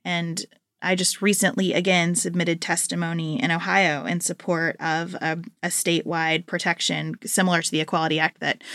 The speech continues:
we talked about the House of Representatives passing, because, like I said, it's just become obvious to me that it's not enough to be neutral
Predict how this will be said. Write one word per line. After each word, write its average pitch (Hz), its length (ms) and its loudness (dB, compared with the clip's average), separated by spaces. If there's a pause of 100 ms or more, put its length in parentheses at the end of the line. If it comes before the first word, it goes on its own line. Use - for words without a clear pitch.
(360)
we 262 80 8
talked 233 220 10
about 202 160 2
the 196 80 -2
House 190 220 0
of 190 80 -4
Representatives 190 840 6
passing, 160 540 -2
because, 185 760 4 (720)
like 214 160 4
I 240 40 6
said, 277 220 6
it's - 160 2
just - 220 2
become 269 480 6
obvious 262 480 6
to 262 160 6
me 240 220 10
that 220 140 6
it's 220 320 4
not 214 400 8
enough 208 720 2
to 226 120 4
be 202 220 4
neutral 226 720 4